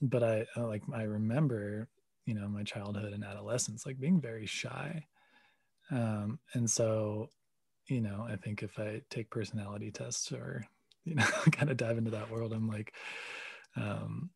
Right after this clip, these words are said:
the individualist or an introvert or, you know, however those show up. And, um, so I guess in some ways I've always been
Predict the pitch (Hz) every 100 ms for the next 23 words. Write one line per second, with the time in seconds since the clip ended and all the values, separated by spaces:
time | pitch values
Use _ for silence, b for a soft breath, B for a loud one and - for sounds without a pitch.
0 | _ 127 - 113 104 104 104 101 107 113
1 | - 117 117 113 104 110 104 101 104 -
2 | 107 104 98 - _ _ _ _ - _
3 | - 110 92 110 104 101 104 101 101 -
4 | - 92 - 120 110 - - - 107 107
5 | B B B B B B B _ 131 113
6 | 107 110 - - 127 123 170 - - -
7 | _ _ - 127 135 135 139 135 123 117
8 | - - 123 113 113 110 - 110 104 104
9 | 123